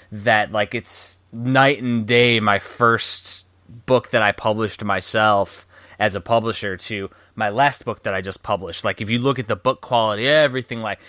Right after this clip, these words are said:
as I, I've learned so much just on that avenue alone. I, I don't know if we'll ever, quote unquote,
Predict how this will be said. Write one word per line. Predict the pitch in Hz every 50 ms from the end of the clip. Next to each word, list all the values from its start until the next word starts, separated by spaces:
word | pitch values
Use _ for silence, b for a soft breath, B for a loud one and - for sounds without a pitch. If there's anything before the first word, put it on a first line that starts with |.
| B B B B
as | 143 151 151 - - _
I, | 143 147 131 127 139
I've | 151 143
learned | 139 139 139 135 123 117
so | - - 143 127
much | 120 117 113 - -
just | - 147 147 135 -
on | 120 95 87 85 85 90
that | 110 117 123 120
avenue | 117 113 110 98 107 104 98 92
alone. | 87 85 87 90 98 110 107 95 82 - _ _ _ b b b b b
I, | - 127 - -
I | 131 147
don't | 165 170 147 135 135
know | 131 127 131 127
if | 117 - -
we'll | 120 117 -
ever, | 107 113 117 110 113 110 104 101 92
quote | - - - 120 113 107
unquote, | 104 104 107 98 95 110 104 101 101 101 90 -